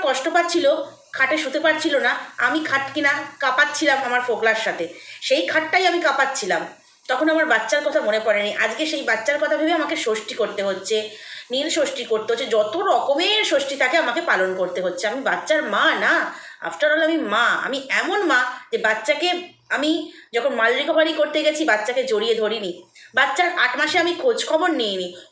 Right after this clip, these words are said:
হঠাৎ করে আমার বাচ্চা দরকার, ঠিক সেই কারণে আমি বাচ্চার জন্য ষষ্ঠী পালন করছি। তোমাদের কি মনে হয়েছে ও অশোক ষষ্ঠী পালন করেছে? আমি নীল ষষ্ঠীর কথাটাও বলেছিলাম, আমার অনেক ভিউয়ার্স বন্ধু বলেছে ও উপোস করেইনি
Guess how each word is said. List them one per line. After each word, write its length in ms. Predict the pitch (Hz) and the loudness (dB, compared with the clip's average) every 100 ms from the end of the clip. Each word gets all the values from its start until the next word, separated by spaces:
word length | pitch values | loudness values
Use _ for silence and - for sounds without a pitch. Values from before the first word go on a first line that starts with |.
| - | -4
হঠাৎ 260 | 247 226 349 | 0 0 0
করে 140 | 349 | 2
আমার 200 | 330 320 | 2 2
বাচ্চা 440 | 311 - - - 302 | 0 -6 -6 -2 0
দরকার, 400 | 277 240 202 160 - - - | 0 0 0 -2 -6 -18 -12
ঠিক 140 | - 311 | -6 -2
সেই 220 | - 233 | 0 0
কারণে 280 | 294 320 339 | 2 2 2
আমি 160 | 277 | 2
বাচ্চার 400 | 294 208 202 247 | 0 0 0 -2
জন্য 180 | 233 320 | -2 -2
ষষ্ঠী 300 | 330 208 - | -2 -4 -4
পালন 280 | 180 165 160 | -2 0 -2
করছি। 460 | 156 156 - - - - - - | -4 -8 -8 -12 -14 -16 -16 -6
তোমাদের 240 | 339 370 | -2 0
কি 80 | 359 | 2
মনে 200 | 285 277 | 2 2
হয়েছে 360 | 339 392 269 226 | 2 0 0 2
ও 60 | 254 226 | 2 2
অশোক 200 | 240 269 | 0 -2
ষষ্ঠী 260 | 294 - | -4 -4
পালন 300 | 311 277 285 | -2 0 0
করেছে? 320 | 285 302 311 359 - - - | 0 -2 -2 -6 -8 -18 -6
আমি 260 | - 269 320 | 0 2 2
নীল 160 | 277 311 | 0 -2
ষষ্ঠীর 340 | 330 - 330 | -2 -2 0
কথাটাও 240 | 320 320 311 | 2 2 4
বলেছিলাম, 460 | 277 285 269 226 220 | 4 2 0 0 -2
আমার 280 | 247 277 262 | -2 -2 0
অনেক 220 | 285 269 | -2 0
ভিউয়ার্স 280 | 269 269 277 | 0 0 0
বন্ধু 220 | 269 269 | -2 0
বলেছে 260 | 254 262 | 0 0
ও 100 | - 285 | -2 -2
উপোস 220 | 262 302 - | 0 -2 0
করেইনি 600 | 220 226 269 180 147 | 2 2 0 -4 -8